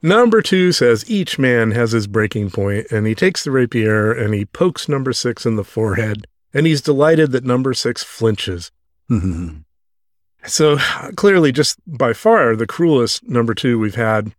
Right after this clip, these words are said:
Speaker 1: so far.
Speaker 2: Yeah.
Speaker 1: Before this, they always had a little bit of playfulness to them or, you know, intellectual curiosity.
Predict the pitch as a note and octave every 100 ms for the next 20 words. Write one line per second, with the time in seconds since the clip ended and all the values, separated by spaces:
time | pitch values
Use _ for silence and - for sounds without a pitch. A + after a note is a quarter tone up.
0 | _ - - A2+ - G#2+ G2+ - _ F#3
1 | E3+ A3 C4 G3 C3+ - F#3+ - C#4 D#4
2 | G#3 E3 F3 F#3 A3 - G3+ E3+ D3 D#3
3 | D3 D3+ C3+ A2 _ _ _ - D3 F#3
4 | - G3 F#3+ - - F3+ F3 F3 F3 D3+
5 | A2+ A2+ C#3+ B2+ A#2+ D#3+ D3+ D3 - C3+
6 | - C3 A2 C3+ D#3+ - E3+ E3+ E3